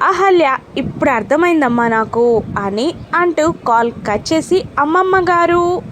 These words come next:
అని అంటూ చాడీలు చెప్పడానికి వెళ్ళిపోతుంది అతిథి. ఇక క్యాండిల్ పేలడంతో శ్రావ్య ఫేస్కి గాయాలవుతాయి. శ్రావ్యకి ట్రీట్మెంట్ జరిపి శ్రావ్య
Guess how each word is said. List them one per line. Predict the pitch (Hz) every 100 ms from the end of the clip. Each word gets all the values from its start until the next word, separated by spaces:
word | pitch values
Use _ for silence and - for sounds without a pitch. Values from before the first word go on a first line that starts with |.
| 240
అని | 220 233 294 -
అంటూ | 349 339 330
చాడీలు | 359 - 294 220 277 392 403
చెప్పడానికి | 392 339 - 294 285 277 262
వెళ్ళిపోతుంది | 220 214 214 214 202 208 294 - - -
అతిథి. | 311 285 220 208 - - - -
ఇక | 370 - 311 320 277 254 - - - - -
క్యాండిల్ | 240 247 370 415 349 -
పేలడంతో | 254 269 320 311 269 262 339 285 - - - - - - -
శ్రావ్య | - 285 262 311 392 415 349
ఫేస్కి | - 285 294 - - 330
గాయాలవుతాయి. | 208 226 226 269 277 247 226 226 208 -
శ్రావ్యకి | - - 240 233 262 269 269 262
ట్రీట్మెంట్ | - 226 233 269 277 269 - - -
జరిపి | 226 226 285 285 339
శ్రావ్య | - - 208 247 285 302 311